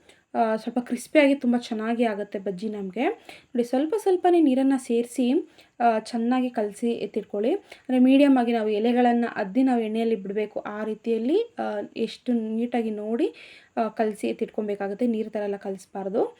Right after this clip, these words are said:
ನೋಡಿ, ಹಾಗೆ ಎಣ್ಣೆ ಕೂಡ ಚೆನ್ನಾಗಿ ಕಾದಿದೆ. ಒಂದೊಂದಾಗಿ ನಾನಿಲ್ಲಿ ಎಲೆಗಳನ್ನ ಡಿಪ್ ಮಾಡಿ ಹಿಟ್ಟಲ್ಲಿ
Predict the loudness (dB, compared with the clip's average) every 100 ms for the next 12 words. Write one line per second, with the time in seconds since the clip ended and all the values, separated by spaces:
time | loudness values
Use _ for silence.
0 | _ -20 -20 _ -8 -4 -2 0 0 0
1 | -2 -2 -2 -6 -4 -4 -4 -8 -4 -4
2 | -2 -2 -4 -4 -4 -4 -6 -6 -6 -4
3 | -4 -4 -6 -8 -6 -8 -2 0 0 0
4 | -4 -6 -4 -2